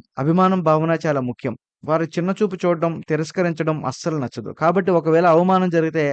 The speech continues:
ఆ బంధం పునరుద్ధరించడం చాలా కష్టం. ప్రేమించిన వారు కనుక ఎవరైనా గాని వీరిని ఎవరైనా కొంచెం అవహేళన చేస్తే వారి జీవితంలోకి అస్సలు వెళ్ళరు. అలాగే నమ్మకంతో, నమ్మకం కోసం పరీక్షిస్తూ ఉంటారు. ప్రేమలో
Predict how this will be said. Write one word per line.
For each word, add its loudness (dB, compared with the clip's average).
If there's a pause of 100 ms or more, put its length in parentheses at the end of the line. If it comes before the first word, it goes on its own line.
ఆ 0
బంధం 0 (680)
పునరుద్ధరించడం 0
చాలా -6
కష్టం. -10
ప్రేమించిన -2
వారు 2
కనుక -4 (240)
ఎవరైనా -2
గాని -4 (260)
వీరిని -4 (240)
ఎవరైనా -2 (240)
కొంచెం -8
అవహేళన 2
చేస్తే 0 (500)
వారి -2
జీవితంలోకి -4
అస్సలు -6
వెళ్ళరు. -8 (440)
అలాగే 2 (160)
నమ్మకంతో, 0 (160)
నమ్మకం -2
కోసం -4 (100)
పరీక్షిస్తూ -6
ఉంటారు. -2 (460)
ప్రేమలో 4